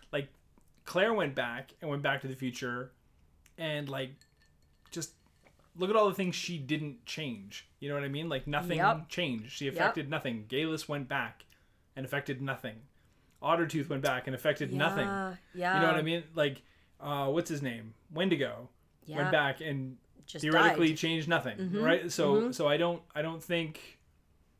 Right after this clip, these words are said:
Speaker 1: I think this is all just part of their individual timelines. You know, like, I, I don't, I don't know that they can change it.
Speaker 2: I think you're right.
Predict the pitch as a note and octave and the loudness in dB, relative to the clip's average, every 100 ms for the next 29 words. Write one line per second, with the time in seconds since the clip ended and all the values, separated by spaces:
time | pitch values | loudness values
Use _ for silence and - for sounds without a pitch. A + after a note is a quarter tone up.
0 | _ C#3 B2 D#3+ D3+ - - C#3+ D3 D3 | _ -12 -6 -6 -6 -14 -16 -12 -8 -2
1 | C#3+ D3 D3+ C#3+ - - D3+ D3+ D3+ D3 | 2 4 4 0 -4 2 4 2 0 0
2 | D3+ D3 C#3 C#3+ C#3+ C#3+ C#3+ C#3+ C#3+ C3+ | 0 -4 -2 -2 -2 -2 0 2 2 0
3 | - _ _ - - D#3 C#3+ A2 A#2 - | -8 _ _ -12 -6 -4 -4 -6 -12 -14
4 | C#3+ A#2 A#2 A#2 A#2 - C3+ C3 C3+ B2+ | -12 -10 -10 -12 -14 -12 -8 -4 -4 -4
5 | B2+ A#2 B2+ C3 C#3 _ _ _ _ C3+ | -8 -6 -6 -8 -10 _ _ _ _ -4
6 | D#3 E3+ E3 E3 D3 C#3+ C#3 D3 C#3+ C3+ | -4 -2 -2 -2 -2 -2 -4 -4 -4 -4
7 | - A#2+ A2+ G#2+ - _ _ _ _ _ | -6 -8 -8 -12 -20 _ _ _ _ _
8 | _ _ E3+ D#3+ D#3+ D3 C#3+ C#3 | _ _ -12 -10 -8 -6 -4 -4